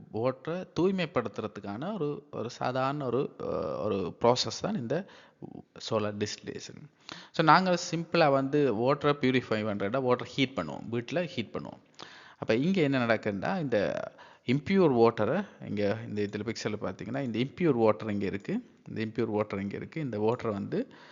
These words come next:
சோலார் ரேடியேஷனை, அ, சோலார் எனர்ஜியை பாஸ் பண்றது மூலமா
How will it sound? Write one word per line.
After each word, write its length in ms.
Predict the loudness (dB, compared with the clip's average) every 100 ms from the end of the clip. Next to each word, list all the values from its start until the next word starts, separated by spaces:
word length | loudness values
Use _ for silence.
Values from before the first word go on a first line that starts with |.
| -20 -20 -16 6
சோலார் 240 | 10 10
ரேடியேஷனை, 760 | 8 6 4 0 0 -2 -2 -6 -10
அ, 460 | -6 -2 0 -2 -4 0
சோலார் 220 | 4 6
எனர்ஜியை 400 | 4 2 0 0
பாஸ் 400 | 2 2 2 -4
பண்றது 240 | -4 -4 -4
மூலமா 420 | -4 -6 -4